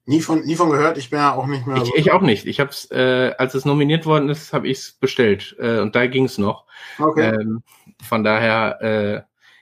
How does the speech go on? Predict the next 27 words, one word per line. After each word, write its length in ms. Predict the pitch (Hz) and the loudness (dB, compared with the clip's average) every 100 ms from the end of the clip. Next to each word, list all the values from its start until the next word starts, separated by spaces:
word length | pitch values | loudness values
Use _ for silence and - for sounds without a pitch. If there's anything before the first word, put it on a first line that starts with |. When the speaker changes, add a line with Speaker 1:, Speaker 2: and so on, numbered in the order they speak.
| _ - | _ -14
Speaker 2:
ich 220 | 123 - | -10 -6
hab's, 440 | 139 - - - - | -8 -8 -14 -8 0
die 120 | 117 | 2
anderen 220 | 151 160 | 4 2
beiden 240 | 143 135 | 2 2
kannte 220 | - 147 131 | 0 -2 -2
ich 80 | |
vorher 280 | - 135 165 | 0 2 2
schon, 540 | - 175 175 180 175 - | 2 0 0 -2 -8 -12
äh, 260 | 131 127 123 131 | -4 -2 -2 -2
das 180 | - 127 | -2 0
kannte 220 | 147 139 | 0 0
ich 60 | 135 | 0
nicht 180 | 151 143 | 0 0
und 160 | 135 | -4
es 160 | 113 - | -6 0
war 160 | 127 123 | 2 4
eben 360 | 123 113 - _ _ | 2 -2 -6 _ _
wahrscheinlich, 420 | 117 110 120 110 | -4 -2 -2 0
weil's 180 | 110 110 | 0 0
in 120 | 107 | -2
dieser 180 | 107 107 | -2 -2
Familienspielkategorie 1400 | - 113 110 104 98 - 101 101 98 - 107 101 104 101 | 0 -2 0 -2 -2 -2 2 2 0 -2 -4 -4 -2 0
eher 200 | 107 101 | 2 0
drin 260 | 104 107 113 | 0 0 2
war 220 | 117 113 | 2 2
und 260 | 107 - | -2 -6